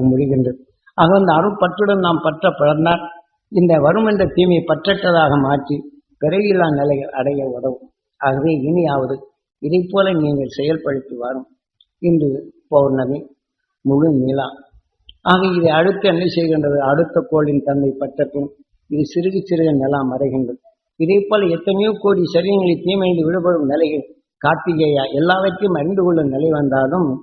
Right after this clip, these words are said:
பிறருடைய கஷ்டங்களையும் நஷ்டங்களையும் தவறு செய்வதை உற்று நோக்கும்போது நம்ம அந்த நல்ல குணங்கள் கொஞ்சம் கொஞ்சமா மங்கி விடுகின்றது. அந்த நல்ல குணங்கள் மங்க மங்க அந்த தீமையின் உணர்வு நமக்கும் நோயாக மாறி சிந்தனையற்ற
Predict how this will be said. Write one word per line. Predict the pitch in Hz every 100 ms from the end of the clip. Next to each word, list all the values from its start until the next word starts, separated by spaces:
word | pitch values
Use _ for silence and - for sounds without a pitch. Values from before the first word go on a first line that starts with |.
| - _ _ _ -
பிறருடைய | 170 214 220 202
கஷ்டங்களையும் | 170 165 202 190 180 160
நஷ்டங்களையும் | 156 - 190 180 165 151
தவறு | 160 185
செய்வதை | 185 180 175
உற்று | 147 143 190
நோக்கும்போது | 160 147 151 143 139 143 - - -
நம்ம | 160 160
அந்த | 143
நல்ல | 139 190 220
குணங்கள் | 190 170 147 -
கொஞ்சம் | 165 175
கொஞ்சமா | 165 156 151 147
மங்கி | 135 143 143
விடுகின்றது. | 135 127 117 113 _ _ _ -
அந்த | 170 160
நல்ல | 165 220
குணங்கள் | 220 208 196 160
மங்க | 175 190
மங்க | 185 165 160 170 - -
அந்த | - 170 151
தீமையின் | - 202 208 170
உணர்வு | 160 143 139
நமக்கும் | 160 - 156
நோயாக | 143 156 156 143 139
மாறி | 143 156 135 - _ _ _ _ _ _ _
சிந்தனையற்ற | - 196 202 180 165 -